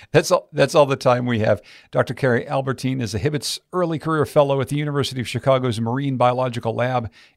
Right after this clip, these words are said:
in Woods Hole, Massachusetts. Doctor Yan Wang is Assistant Professor at the University of Washington in Seattle. Thank you both so much for kicking off Cephalopod Week with us,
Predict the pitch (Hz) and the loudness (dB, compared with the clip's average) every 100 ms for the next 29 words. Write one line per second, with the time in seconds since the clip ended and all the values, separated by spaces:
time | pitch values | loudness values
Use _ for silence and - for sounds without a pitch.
0 | _ 160 147 165 135 131 131 127 117 110 | _ -4 -2 -2 -2 -2 -2 -2 -2 -4
1 | - 131 131 - - _ _ _ 165 123 | -4 -2 -2 -6 -12 _ _ _ -2 0
2 | 123 123 120 131 127 123 - 156 160 151 | 0 -2 0 0 -2 -2 -2 -2 -2 -6
3 | 139 185 139 120 151 - 135 123 - 165 | -8 -8 -6 -6 -6 -6 -8 -4 2 2
4 | 151 127 - 127 131 143 196 170 165 156 | 2 -2 -2 -6 -4 -6 -4 -4 -2 -4
5 | 113 123 120 135 123 120 - _ _ 143 | 0 0 0 -2 -2 -2 -4 _ _ -4
6 | 139 - 131 120 113 113 - _ - - | -2 -2 -2 0 2 0 -4 _ -20 -8
7 | 196 175 185 131 113 170 - - 160 139 | -6 -6 -6 -4 0 0 -2 -4 0 -2
8 | - 131 131 151 139 123 - 147 151 123 | -2 -4 -4 -4 -2 -2 0 -2 -2 2
9 | 135 127 127 123 110 104 - | 2 2 -2 -2 -2 -4 -10